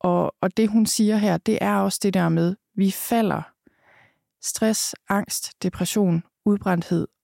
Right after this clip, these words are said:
og længsel. Det er ikke på grund af vinteren, vi falder.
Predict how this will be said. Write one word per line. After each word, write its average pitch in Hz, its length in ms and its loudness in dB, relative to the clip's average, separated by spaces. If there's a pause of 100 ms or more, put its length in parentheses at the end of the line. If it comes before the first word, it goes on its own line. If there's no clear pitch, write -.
og 175 100 2
længsel. - 560 -2 (840)
Det 226 120 4
er - 100 -2
ikke 240 200 2
på 226 120 -2
grund 220 300 0
af 190 120 0 (160)
vinteren, 143 520 0 (180)
vi 180 100 2
falder. 156 420 -2